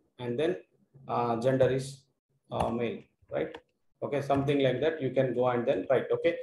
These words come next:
so if you give the, like, how to, uh, the order and all.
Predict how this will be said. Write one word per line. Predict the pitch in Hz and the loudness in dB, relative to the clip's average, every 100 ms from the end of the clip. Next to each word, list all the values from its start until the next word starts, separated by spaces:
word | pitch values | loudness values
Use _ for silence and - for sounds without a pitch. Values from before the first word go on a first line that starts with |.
| - _ | -12 _
so | 170 | 6
if | 165 165 | 8 6
you | 202 | 2
give | - 170 170 | 6 6 8
the, | 196 202 - - | 8 8 4 -6
like, | 151 143 - - - | -4 -4 -4 -16 -2
how | 135 147 - | 0 0 -2
to, | 165 160 160 143 | -2 -2 -8 -14
uh, | - - 135 - - 139 | -14 -14 -16 -18 -8 -4
the | 143 - - | -2 -4 0
order | 131 143 147 | 4 8 8
and | 143 135 | 8 6
all. | 175 233 | 6 4